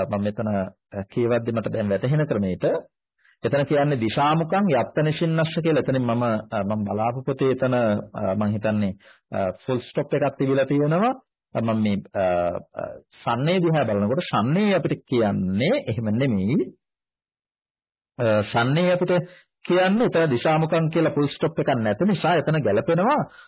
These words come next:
අ, විතර්ක චරිතයට ඈත පේන සේනාසනයක් නම් සප්පාය නැහැ කියලායි ගන්න ඕනේ. ඒතර මෙතන තියෙන වචනය ටිකක් අපි වෙනස් කරගන්න ඕනේ. ඒ නිසා එලිමහනක් වන ඈත පේන ඈත,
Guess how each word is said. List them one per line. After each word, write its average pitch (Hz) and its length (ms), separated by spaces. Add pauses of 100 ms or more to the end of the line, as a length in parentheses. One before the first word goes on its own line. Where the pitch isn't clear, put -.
අ, 139 120 (360)
විතර්ක 190 420
චරිතයට 208 480
ඈත 120 440
පේන 220 280
සේනාසනයක් 214 680
නම් 269 200
සප්පාය 208 640
නැහැ 135 340
කියලායි 208 320
ගන්න 95 240
ඕනේ. 92 240 (640)
ඒතර 117 100
මෙතන 113 280
තියෙන 123 260 (220)
වචනය 127 380
ටිකක් 123 440
අපි 117 220 (120)
වෙනස් 107 320
කරගන්න 101 420
ඕනේ. 95 300 (440)
ඒ 123 140
නිසා 127 300
එලිමහනක් 139 760 (180)
වන 147 260
ඈත 127 720
පේන 139 420
ඈත, 120 600